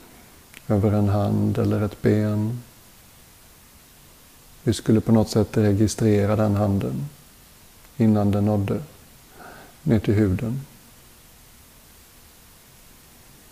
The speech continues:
Så liksom öppna dig för det. Hur det på det somatiska planet så är gränsen lite mer mjukare.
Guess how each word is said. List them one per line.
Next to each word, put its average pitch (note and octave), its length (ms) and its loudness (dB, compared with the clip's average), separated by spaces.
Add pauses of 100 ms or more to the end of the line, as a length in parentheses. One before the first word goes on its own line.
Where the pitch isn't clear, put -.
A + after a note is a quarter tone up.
(960)
Så - 180 -8
liksom B2 360 2
öppna A2 400 0
dig G#2+ 160 4
för A2+ 180 0
det. G#2 220 2 (1700)
Hur A2+ 160 6
det A2 100 4
på A2+ 140 0
det G#2+ 100 4
somatiska A2 760 2
planet G#2 520 0
så - 120 -4
är G#2+ 40 2
gränsen G#2+ 760 0
lite A#2 520 0
mer A2 180 2
mjukare. A2 800 0